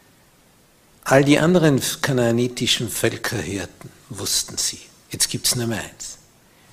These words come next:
Wir müssen uns zusammentun, zusammenrotten. Und der König Jabin,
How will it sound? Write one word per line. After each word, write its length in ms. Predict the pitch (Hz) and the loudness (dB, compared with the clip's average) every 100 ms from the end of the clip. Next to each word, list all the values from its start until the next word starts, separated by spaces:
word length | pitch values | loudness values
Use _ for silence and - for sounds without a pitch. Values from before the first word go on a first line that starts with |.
| _ | _
Wir 300 | 101 127 151 | -2 6 6
müssen 460 | 139 135 - - 135 | 8 6 4 4 2
uns 320 | 123 113 - | 0 2 2
zusammentun, 920 | - 127 - - 90 90 82 - - - _ _ _ _ _ | 0 0 0 0 -2 -8 -12 -14 -14 -18 _ _ _ _ _
zusammenrotten. 1080 | - 120 - - 117 104 87 78 - - - - _ _ _ _ _ _ _ - _ - - _ _ _ - - - - - | -2 0 0 0 0 -2 -4 -6 -6 -10 -20 -20 _ _ _ _ _ _ _ -20 _ -20 -20 _ _ _ -20 -20 -20 -20 -16
Und 320 | - 104 - 117 | -12 -6 -2 -2
der 80 | |
König 420 | 107 - 143 139 120 | -2 4 6 6 6
Jabin, 840 | 131 131 120 139 151 131 85 69 | 6 6 6 6 8 6 2 -4